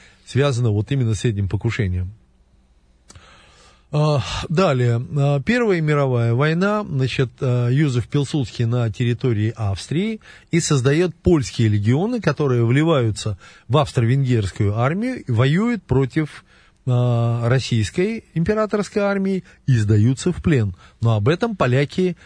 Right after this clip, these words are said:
очень не любили говорить, о том, что поль-, а, польские легионеры в составе австро-венгерской армии потом с удовольствием сдавались в плен братьям-славянам. Но об этом в Польше как-то вот так вот стараются умолчать.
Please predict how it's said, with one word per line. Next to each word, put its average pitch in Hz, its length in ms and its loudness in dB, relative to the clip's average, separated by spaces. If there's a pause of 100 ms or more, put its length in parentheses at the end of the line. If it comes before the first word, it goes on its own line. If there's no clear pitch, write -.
(180)
очень 151 340 0
не 131 120 2
любили 135 380 2
говорить, 101 420 0
о 107 60 -2
том, 113 180 0
что 113 280 -2 (380)
поль-, 175 240 4
а, 120 240 2
польские 113 480 0
легионеры 110 800 0 (520)
в - 60 -16
составе 127 440 2
австро-венгерской 123 800 0
армии 156 240 0
потом 120 320 -2
с 95 80 -6
удовольствием 147 580 -2
сдавались 117 480 2
в - 120 -20
плен 143 300 0 (240)
братьям-славянам. 120 1120 0 (680)
Но 131 140 0
об 127 140 -2
этом 175 240 0
в - 80 -8
Польше 151 320 -2
как-то 120 320 -2
вот 104 160 -2
так 117 200 -2
вот 101 140 -4
стараются 117 500 -2
умолчать. 110 440 -2